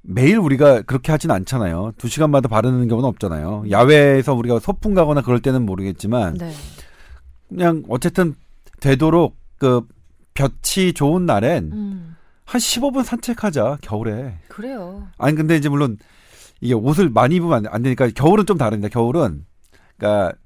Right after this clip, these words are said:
Speaker 1: 좀 따뜻한 집 안에서. 근데 창문에 있으면 창문에는 그 자외선 비가 안 들어오거든요. 그래서
Speaker 2: 음.
Speaker 1: 창문을 열고 가벼운 옷차림 반팔, 반팔이나 반바지로
Speaker 2: 와.
Speaker 1: 한 뭐 십오 분 정도.
Speaker 2: 그 왜 풍욕이라는 거 있잖아요. 겨울에도.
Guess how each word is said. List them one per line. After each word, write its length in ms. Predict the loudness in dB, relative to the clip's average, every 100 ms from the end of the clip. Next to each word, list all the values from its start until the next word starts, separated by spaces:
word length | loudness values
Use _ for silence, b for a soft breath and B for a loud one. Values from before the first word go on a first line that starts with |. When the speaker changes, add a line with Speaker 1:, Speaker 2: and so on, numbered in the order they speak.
| _ _
Speaker 1:
좀 200 | -4 -2
따뜻한 340 | 4 4 4 -2
집 200 | -2 2
안에서. 460 | 2 0 -2 -4 -4
근데 120 | -6
창문에 540 | -4 -2 0 2 2 2
있으면 720 | 2 0 2 4 4 2 -6 b b
창문에는 600 | -4 -2 0 0 0 0
그 140 | -2 -2
자외선 360 | 0 0 0
비가 400 | 0 4 4 2
안 120 | -2 0
들어오거든요. 560 | 0 0 -4 -6 -8
그래서 160 | -8 -8
Speaker 2:
음. 20 |
Speaker 1:
창문을 320 | -6 -4 0
열고 520 | 0 0 0 0 -2 -14 b b -20 -20 _
가벼운 420 | -4 2 4 4
옷차림 340 | 4 -2 -2 -2
반팔, 500 | -6 -4 -2 -2 -6 -4
반팔이나 400 | -2 0 0 2
반바지로 720 | 2 2 2 0 0 -2 -6 -14
Speaker 2:
와. 300 | -14 -16 -4
Speaker 1:
한 520 | 2 2 2 -4 -6 -4
뭐 540 | -2 0 0 -4 -8 _ _ -20 _
십오 240 | -12 -4 -2
분 140 | 0
정도. 440 | 0 0 -2 -4 -6 -18 _
Speaker 2:
그 280 | -4 -2 0
왜 100 | 0
풍욕이라는 1000 | -2 -12 -4 0 2 2 2 2 2 -2
거 120 | -4
있잖아요. 540 | -6 -6 -6 -6 -8 -10
겨울에도. 920 | -6 -4 -2 -4 -6 -8 -10 -10 -12